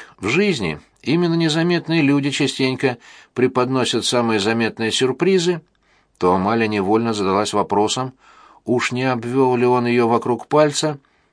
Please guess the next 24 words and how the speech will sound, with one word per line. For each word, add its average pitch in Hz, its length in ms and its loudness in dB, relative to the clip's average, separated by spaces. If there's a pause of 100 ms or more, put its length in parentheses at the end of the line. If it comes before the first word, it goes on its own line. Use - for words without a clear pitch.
(120)
своим 131 520 -2
обманчиво 123 680 -2
простым 127 440 -2
видом. 76 340 -4 (1080)
Но 90 180 -2
тут 95 180 0
она 104 160 0
поглядела 101 500 0
в 104 60 0
окно, 165 420 -2 (520)
и 92 120 -4
мысли 110 380 -2
о 101 80 0
Блажевиче 101 800 -2 (300)
вылетели 90 680 0
у 107 100 2
неё 120 280 -2
из 131 160 0
головы. 156 500 0 (840)
Карета 147 400 4
как 110 160 0
раз 151 220 0
проезжала 131 440 2
площадь, 180 640 0